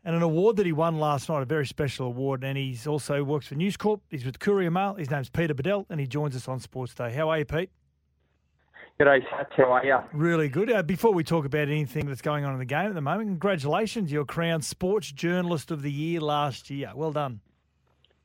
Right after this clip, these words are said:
Speaker 2: Yeah, thanks, Sats. No, look, very gratifying, and as, as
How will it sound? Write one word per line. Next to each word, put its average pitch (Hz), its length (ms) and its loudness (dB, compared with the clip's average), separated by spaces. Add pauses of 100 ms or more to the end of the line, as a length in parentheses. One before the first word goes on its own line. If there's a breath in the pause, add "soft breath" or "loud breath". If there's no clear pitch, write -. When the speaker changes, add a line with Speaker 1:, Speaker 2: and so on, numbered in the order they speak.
(880 loud breath)
Speaker 2:
Yeah, 214 360 8
thanks, 202 300 6
Sats. 135 180 -4
No, 143 180 10
look, 135 180 6 (260)
very 139 340 8
gratifying, 117 800 2
and 113 140 -6
as, 110 140 -6 (200)
as 113 160 4